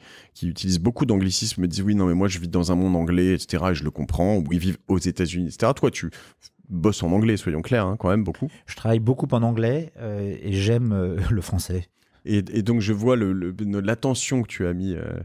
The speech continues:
Speaker 2: Au mot.
Speaker 1: au
Speaker 2: Ouais.
Speaker 1: mot. Je voudrais quand même finir sur, euh, euh,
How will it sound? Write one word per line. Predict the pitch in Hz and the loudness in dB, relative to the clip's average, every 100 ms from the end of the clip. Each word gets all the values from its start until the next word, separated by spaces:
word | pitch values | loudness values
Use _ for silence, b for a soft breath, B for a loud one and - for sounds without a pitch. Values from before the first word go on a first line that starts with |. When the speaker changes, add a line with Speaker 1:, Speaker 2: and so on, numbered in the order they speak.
| - | -2
Speaker 2:
Au | 113 | 2
mot. | 139 120 - | 2 2 -2
Speaker 1:
au | 110 | 2
Speaker 2:
Ouais. | 110 | 4
Speaker 1:
mot. | 117 120 185 B B | 6 4 0 B B
Je | - 117 | 0 4
voudrais | 127 | 4
quand | 156 | 4
même | 156 | 2
finir | 143 - 143 | 0 0 0
sur, | - - 104 92 | 0 -4 -4 -2
euh, | 87 73 71 - - - - _ _ _ _ _ _ | -4 -8 -12 -14 -16 -16 -18 _ _ _ _ _ _
euh, | _ | _